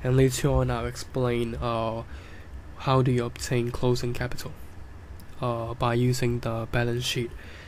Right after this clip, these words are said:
But then from this equation, we can, we can also get this equation. So assets equals to opening capital pl-, plus revenue minus expenses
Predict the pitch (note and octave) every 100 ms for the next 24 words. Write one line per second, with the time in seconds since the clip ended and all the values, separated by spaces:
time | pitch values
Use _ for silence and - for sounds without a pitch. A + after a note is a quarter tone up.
0 | - - - - - - C#3 C#3+ C3+ C3
1 | - - C#3+ C#3 C3 F3+ - B2 - C3
2 | B2+ B2 - - - - - - - -
3 | - - - - B2+ C3 D3 C#3+ C3+ B2+
4 | B2+ B2+ B2 A#2+ - - B2+ - - C3
5 | C3 - - - - - - - - -
6 | - - - - - - - - D3 C#3+
7 | C#3+ B2+ - B2+ C3 C3 - - D3 D3+
8 | D3+ D3 C3+ C#3 B2+ B2+ B2+ - - -
9 | - - - - - - C3+ - C#3+ B2
10 | B2+ - - C#3+ D3 D3 D3+ C#3+ C#3+ C#3
11 | C#3 C3+ C3 C3 C3 - C3 B2+ B2+ C3
12 | - -